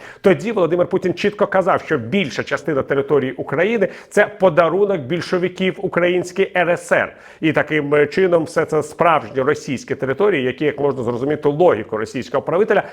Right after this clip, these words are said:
мають бути повернуті до складу російської держави. А от українському маріонетковому уряду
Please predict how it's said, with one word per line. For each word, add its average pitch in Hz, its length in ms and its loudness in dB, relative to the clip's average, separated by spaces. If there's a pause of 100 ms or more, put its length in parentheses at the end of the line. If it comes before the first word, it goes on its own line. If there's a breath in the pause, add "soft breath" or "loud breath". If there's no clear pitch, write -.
(100)
мають 160 500 2
бути 170 240 0
повернуті 143 680 2 (240 loud breath)
до 143 380 2 (880)
складу 131 520 0 (160 loud breath)
російської 131 680 0
держави. 85 500 -4
А 156 140 4
от 160 320 -2
українському 170 760 0
маріонетковому 131 840 2
уряду 110 480 -4